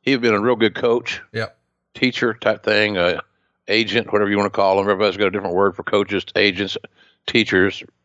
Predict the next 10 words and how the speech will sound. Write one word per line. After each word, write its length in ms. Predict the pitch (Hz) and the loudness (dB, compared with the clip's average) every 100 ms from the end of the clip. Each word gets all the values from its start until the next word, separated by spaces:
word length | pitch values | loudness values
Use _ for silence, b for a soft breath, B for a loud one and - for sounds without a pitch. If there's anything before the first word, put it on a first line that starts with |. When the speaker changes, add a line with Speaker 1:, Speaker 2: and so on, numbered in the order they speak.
| _ _ - | _ _ -10
Speaker 1:
you 60 | |
know, 320 | 87 82 85 - | -6 -4 -6 -8
producers, 720 | - 101 117 92 101 95 - - _ _ _ _ _ _ - | -4 0 2 2 2 0 -2 -14 _ _ _ _ _ _ 0
whatever. 400 | 107 101 87 - | 2 4 2 0
Hell, 500 | - 90 87 85 - | -2 2 2 0 -4
you 80 | 87 | -4
know, 280 | 76 87 - | -4 -6 -2
I 80 | 87 | -2
think 200 | - 92 | -2 -2
that's 200 | 90 | -2